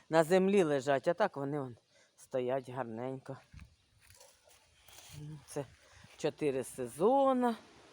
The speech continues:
Ось аскот теж роз-, розквітає. Ось кущ, дивіться, якої висоти кущ. Метр п'ятдесят висота оці-, оцього аскода. Ну,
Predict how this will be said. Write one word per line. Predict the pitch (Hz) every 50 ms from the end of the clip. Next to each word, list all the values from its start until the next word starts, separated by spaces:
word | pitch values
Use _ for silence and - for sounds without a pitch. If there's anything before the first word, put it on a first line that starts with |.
| - - - - - - - - - - - - - - - -
Ось | - 135 127 120 - -
аскот | 127 120 - - - - 135 131 - - -
теж | - 135 131 120 -
роз-, | 127 131 127 - - - - - 139
розквітає. | 147 139 - - - 156 143 - 156 147 143 139 143
Ось | 151 151 -
кущ, | - - 277 277 - -
дивіться, | 151 160 160 156 139 - - 151
якої | 143 139 143 - - 143 143 143
висоти | 143 139 - - 143 135 - 135 127 - _ - - - - _ _
кущ. | - 156 135 - - - - - - - _ _ _ _ - - _ _ _ _ _ _
Метр | 143 175 214 214 - 226 214 196
п'ятдесят | - - 196 170 170 196 175 - - 180 170 151 151
висота | 156 165 - - 175 156 - - 127 123 - - - - - - _ _ - - - _ _
оці-, | - 147 143 - - 165 170 165
оцього | - - - - 170 160 165
аскода. | 165 156 147 - - - 151 143 120 - 123 - - - _ _ _ _ _ _ _ _ - - - - - - - - _ - _ _ _ _ _ _
Ну, | 160 165 175 196 214